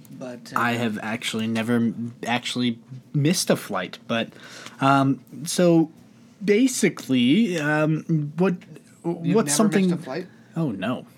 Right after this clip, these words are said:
Speaker 1: Wow, you are lucky.
Speaker 2: Timely. I am, uh,
Speaker 1: You
Speaker 2: I
Speaker 1: are
Speaker 2: get that
Speaker 1: lucky.
Speaker 2: D I A is, uh,
Speaker 1: Wow.
Speaker 2: or D E N. Is it D E N? Not D I A?
Speaker 1: Mm, it's both.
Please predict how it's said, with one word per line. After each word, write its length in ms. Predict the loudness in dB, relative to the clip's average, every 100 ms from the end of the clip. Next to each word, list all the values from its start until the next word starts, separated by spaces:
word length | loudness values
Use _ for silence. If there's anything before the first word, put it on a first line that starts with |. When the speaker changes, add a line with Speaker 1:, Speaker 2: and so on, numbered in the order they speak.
| -20 -18
Speaker 1:
Wow, 260 | -16 -14
you 160 | -12 -12
are 100 | -10
lucky. 200 | -10 -2
Speaker 2:
Timely. 480 | 0 2 2 0 -4
I 160 | -4 0
am, 220 | 0 0
uh, 240 | 0 -2 -6 -14 -20 -20 -14 -6
Speaker 1:
You 160 | -6
Speaker 2:
I 60 | -4
Speaker 1:
are 40 |
Speaker 2:
get 200 | -4 -2
that 180 | -2 -2
Speaker 1:
lucky. 60 | 0
Speaker 2:
D 180 | 4 4
I 80 |
A 320 | 4 4 2 2
is, 260 | 0 -2
uh, 240 | -2 -2 -6 -12 -20 -20 -20 -18 -18 -18 -20 -12
Speaker 1:
Wow. 240 | -8 -4
Speaker 2:
or 80 | -2
D 360 | -2 0 2
E 40 | 2
N. 280 | 0 -2 -4
Is 100 | -6
it 120 | -6
D 280 | -6 -6 -6
E 40 |
N? 240 | -6 -8 -10 -16 -20 -20 -20 -20 _ -8
Not 140 | -6
D 160 | -4 -4
I 60 |
A? 340 | -4 -6 -8 -12 -18 -20 -20 -14 -10
Speaker 1:
Mm, 80 | -10 -10 -18 -20 -20 -20
it's 100 | -12
both. 340 | -6 -6 -6